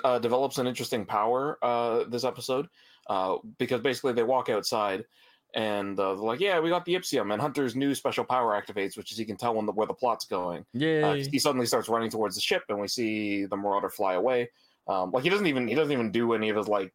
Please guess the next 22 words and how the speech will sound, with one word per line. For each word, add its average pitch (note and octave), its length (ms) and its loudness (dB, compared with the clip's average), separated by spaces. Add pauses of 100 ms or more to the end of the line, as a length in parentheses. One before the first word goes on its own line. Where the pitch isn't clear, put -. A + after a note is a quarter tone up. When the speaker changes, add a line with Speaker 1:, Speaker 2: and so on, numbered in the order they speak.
(120)
Speaker 1:
weird A2 380 0
Solid G2+ 320 0
Snake G#2 300 -4
bullshit. F#2 420 -2
He G#2+ 100 -6
just G#2 220 -2
kinda, G2+ 320 2
like, F#2 320 -2
Speaker 2:
They, A2 100 0
oh, A#2 100 2
Speaker 1:
immediately G2+ 340 -2
turns. - 80 -10
Speaker 2:
vibrations. G2 580 -2 (240)
Speaker 1:
It, F3 180 4
it F3+ 140 4
reminded F3 360 4
me F3 120 2
of C#3 100 0
Venture A#2 300 2
Bros G#2 280 2
Brock G#2 280 2
Turner. G#2 380 -2